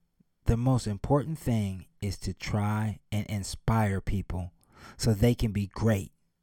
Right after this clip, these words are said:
in whatever they do." This statement sticks closely to me personally, as I have the pleasure to work with men and women in the groups that I facilitate.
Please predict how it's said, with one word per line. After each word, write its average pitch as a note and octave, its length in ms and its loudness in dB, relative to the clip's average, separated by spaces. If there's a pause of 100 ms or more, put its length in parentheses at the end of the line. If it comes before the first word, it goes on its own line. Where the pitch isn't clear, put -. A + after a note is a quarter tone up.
(100)
in A#2 140 4
whatever F#2 400 2
they F#2 240 2
do." F2+ 300 -4 (880)
This C#4 160 6
statement F3 380 4
sticks - 300 0
closely C3 460 4
to - 140 -2
me G#2+ 160 2
personally, F#2+ 680 -2 (500)
as C#3+ 240 4
I D#3+ 180 4
have C#3 440 0
the A#2 100 2
pleasure A#2+ 640 2
to - 120 2
work A#2+ 280 6
with A2 160 2
men A2 240 4
and A2+ 140 2
women G2 440 0 (200)
in A#2 220 2
the G#2+ 220 2
groups C3+ 360 4
that G2+ 80 2
I F#2 100 2
facilitate. F2+ 760 -4